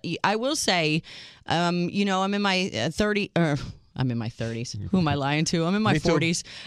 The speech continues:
Speaker 1: And, um, you know, I've been married for seven years with my husband for ten. When I was in my twenties,
Speaker 2: Mm-hmm.
Speaker 1: I was engaged for a second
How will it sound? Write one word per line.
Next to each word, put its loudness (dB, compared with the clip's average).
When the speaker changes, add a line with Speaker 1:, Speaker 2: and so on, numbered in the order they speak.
Speaker 1:
And, 2
um, 0
you 2
know, 2
I've 0
been -2
married 0
for 0
seven 0
years -2
with -4
my 0
husband -2
for -2
ten. 0
When 2
I 2
was 2
in 2
my 2
twenties, 0
Speaker 2:
Mm-hmm. 0
Speaker 1:
I 2
was 0
engaged 0
for 0
a 0
second -4